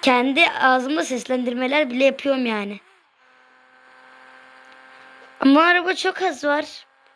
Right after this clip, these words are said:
Böyle trafik olsun, bu ne böyle? Bakın, zorluk olsun diye aradan geç-, çektim, geçemedim. Aha, aklıma fikir geldi.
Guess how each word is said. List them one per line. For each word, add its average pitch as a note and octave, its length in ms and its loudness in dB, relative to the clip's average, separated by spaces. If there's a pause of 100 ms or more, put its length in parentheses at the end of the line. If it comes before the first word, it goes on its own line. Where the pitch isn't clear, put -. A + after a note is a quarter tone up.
(720)
Böyle C#4 280 2
trafik C#4+ 500 0
olsun, D#4 420 0
bu E4 60 2
ne F4+ 100 0 (200)
böyle? A3 460 0 (1200)
Bakın, D4+ 320 4
zorluk D4+ 380 2
olsun D4+ 340 2
diye D4 140 4
aradan C#4 360 4 (180)
geç-, C#4+ 400 0
çektim, D4+ 420 -2
geçemedim. B3+ 580 0 (2250)
Aha, D4 200 6
aklıma D#4 380 2
fikir C#4+ 360 -4
geldi. A3 1120 -2